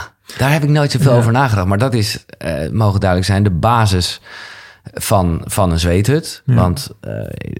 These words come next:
Speaker 1: ik leg het niet helemaal chronologisch uit. Eh, voordat het vuur aangaat, worden eerst de stenen, hè, handmatig uitgekozen, met een intentie daar neergelegd.
Speaker 2: Ja.
Speaker 1: De, de,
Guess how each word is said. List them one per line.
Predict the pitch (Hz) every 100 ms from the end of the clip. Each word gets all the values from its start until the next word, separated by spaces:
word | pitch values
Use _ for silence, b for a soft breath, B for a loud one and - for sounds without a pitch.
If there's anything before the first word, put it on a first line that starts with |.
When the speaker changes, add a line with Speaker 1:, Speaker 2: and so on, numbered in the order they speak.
| 50 50 -
Speaker 1:
ik | -
leg | 95 92
het | 90
niet | 95
helemaal | 90 85
chronologisch | 92 87 85 85 87
uit. | 92 107 107 B B B B _
Eh, | - 87 80 64
voordat | - - 113 107 95 104
het | 107
vuur | - 107
aangaat, | 92 92 90 90 101 - - B B B -
worden | 104 104 98
eerst | 82 92 92 92 - -
de | 82 101
stenen, | - 156 143 117 92 85 b b b b _
hè, | - 107
handmatig | 143 107 107 104 117 117 110
uitgekozen, | 113 117 113 110 110 107 101
met | 104 117
een | 107
intentie | 101 104 113 110 110
daar | 104 101
neergelegd. | 104 110 104 107 107 104 - - B B
Speaker 2:
Ja. | 120 113
Speaker 1:
De, | 101 104 95
de, | 95 98 95